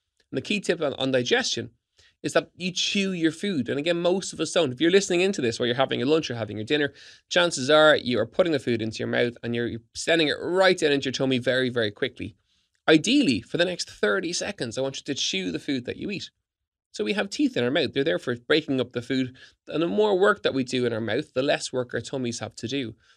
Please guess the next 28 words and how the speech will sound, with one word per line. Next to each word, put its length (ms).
So 140
for 140
thirty 500
seconds, 600
chew 420
the 100
food 440
that 140
you're 180
eating. 360
And 140
that's 160
a 100
really 640
important 640
and 220
simple 460
switch, 420
'cause 120
the 80
more 200
work 140
that 140
you 80
do 80
in 80
your 80
mouth, 260